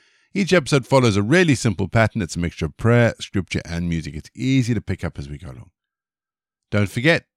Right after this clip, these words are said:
there is the Walking the Way prayer book and a copy of today's script, which you can download. The link's in the episode notes. And if you'd like to support Walking the Way or you'd like more information about the podcast, head to rayborrett dot co dot U K. Again, links to that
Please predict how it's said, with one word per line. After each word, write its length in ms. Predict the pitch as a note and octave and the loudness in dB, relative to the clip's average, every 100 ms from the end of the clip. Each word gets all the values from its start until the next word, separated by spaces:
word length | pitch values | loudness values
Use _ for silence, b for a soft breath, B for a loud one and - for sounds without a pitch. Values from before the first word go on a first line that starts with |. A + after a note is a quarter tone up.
| - | -8
there 160 | F2+ | -4
is 80 | E2+ | -2
the 80 | G2 | 0
Walking 300 | G2+ F#2 F#2+ | 0 0 -2
the 60 | F2 | -2
Way 140 | E2+ | -2
prayer 240 | - D3 | 0 2
book 240 | D#3+ E3+ _ _ _ _ _ _ - | 2 0 _ _ _ _ _ _ -4
and 120 | C#3 | -2
a 60 | C3 | 0
copy 300 | B2 - F#2+ | -2 0 0
of 60 | |
today's 300 | - F2 E2 | 0 0 0
script, 400 | - - C#3+ - | -2 -2 -2 -2
which 160 | E2+ - | -6 -4
you 40 | |
can 140 | F#2 D#2+ | -6 -2
download. 460 | F#2+ G2 A#2+ A#2+ | 0 2 2 2
The 60 | F2 | 0
link's 220 | F2 - | -2 -4
in 120 | A#1 | -6
the 100 | D#2 | -4
episode 300 | D#2 - B2 | -4 -4 -4
notes. 320 | D3 E3+ - - b b b _ _ _ _ | -4 -6 -10 -20 b b b _ _ _ _
And 80 | D#3 | 0
if 120 | D#3+ | 0
you'd 80 | F#3+ | 2
like 180 | F#3+ C#3+ | 2 2
to 60 | |
support 340 | E3+ D3 A3 C#3+ | -2 2 4 4
Walking 320 | C3 - G#2+ | 2 2 0
the 60 | |
Way 180 | G#2 G#2+ | 2 4
or 40 | G2 | 4
you'd 100 | F#2+ | 2
like 140 | F2+ | 0
more 180 | C3 D#3 | 2 2
information 420 | B2 A#2+ G#2 G2 | 2 2 0 2
about 120 | F#2+ | 0
the 40 | D2 | 0
podcast, 600 | - F2 - F2 D#2+ - | -2 -2 0 -2 -2 -4
head 200 | F2 E2 | -6 -4
to 120 | E2+ | -4
rayborrett 520 | E2 A#2+ C3 G2 F#2 - - | 0 0 2 2 0 -2 -6
dot 220 | B1+ - | -6 -4
co 180 | C#3 C#3 | 0 0
dot 220 | A2 F2 | 0 0
U 160 | C#3+ | 0
K. 300 | D#3 F2+ D2 - _ _ _ _ _ _ _ F#2 | 0 -2 -4 -8 _ _ _ _ _ _ _ -8
Again, 340 | F#2+ F#2+ F2+ | -2 0 0
links 300 | G#2 E2 - | -2 -2 -10
to 340 | - G2 F2 - | -4 -2 0 0
that 380 | A2 B2 - | 0 0 0